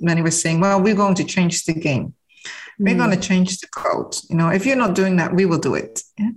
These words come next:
Speaker 1: Um, so it's getting really proactive. But also what I noticed that many of these younger generations understood very, very deeply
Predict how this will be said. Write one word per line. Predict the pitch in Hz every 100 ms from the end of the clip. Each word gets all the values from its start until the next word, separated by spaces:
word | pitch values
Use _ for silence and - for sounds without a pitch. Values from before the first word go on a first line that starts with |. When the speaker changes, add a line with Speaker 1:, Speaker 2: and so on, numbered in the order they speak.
| 226 - - - -
Speaker 1:
Um, | 190 190 185 180 180
so | 180 175 160
it's | 110 - 185
getting | - 185 180
really | 190
proactive. | 185 185 175 - 262 254
But | 208 226
also | 220 214 226 233
what | 208
I | 190
noticed | 185 185 190 180
that | 175 175
many | 175
of | 170 -
these | 170 165 -
younger | 170 175 180
generations | 175 170 165 170 165 165 -
understood | 180 165 - - 254
very, | - 220 240 233 233 - - - _ _
very | 214 214 190
deeply | 196 202 196 185 147 143 147